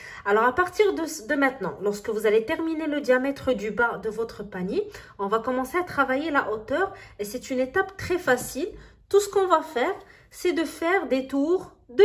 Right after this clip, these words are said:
mailles serrées jusqu'à ce qu'on obtient la hauteur voulue pour notre panier. Donc, on n'oublie jamais notre marqueur au début et je vais commencer dès la première maille.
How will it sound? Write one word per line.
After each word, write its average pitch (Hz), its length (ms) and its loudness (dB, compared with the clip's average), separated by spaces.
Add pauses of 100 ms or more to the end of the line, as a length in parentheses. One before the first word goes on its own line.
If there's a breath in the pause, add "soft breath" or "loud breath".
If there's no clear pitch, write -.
mailles 320 160 2
serrées 220 500 0
jusqu'à 330 340 0
ce - 80 -4
qu'on 285 240 -2
obtient 349 340 -2
la 262 180 4
hauteur 285 260 2
voulue 247 440 -2
pour 320 200 -6
notre 294 300 -6
panier. 180 360 -4 (440 loud breath)
Donc, 180 180 -6
on 220 120 0
n'oublie 233 260 -2
jamais 294 480 -2
notre 247 280 -4
marqueur 240 560 0
au 208 120 4
début 196 340 4 (960 soft breath)
et 302 220 4 (840)
je - 180 -4
vais 302 240 -2
commencer 302 720 -2
dès 247 160 0
la 302 140 6
première 262 560 0
maille. 208 320 2